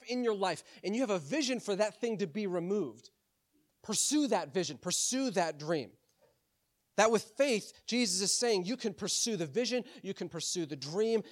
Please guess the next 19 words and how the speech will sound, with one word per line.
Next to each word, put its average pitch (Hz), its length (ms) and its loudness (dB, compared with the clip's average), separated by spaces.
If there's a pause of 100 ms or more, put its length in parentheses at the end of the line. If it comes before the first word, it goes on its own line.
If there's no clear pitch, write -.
and 175 80 -4
you 185 60 -4
can 190 120 -2
pursue 196 320 -4
the 175 100 -6
calling 190 560 0
of 170 240 -2
your 165 120 -2
life. 147 440 -4 (300)
If 202 100 0
there's 196 200 4
one 214 280 -2
story 220 420 0
in 202 120 -2
the 175 80 -2
Bible 175 400 0 (160)
where 175 120 0
you 175 140 -2
see 240 540 0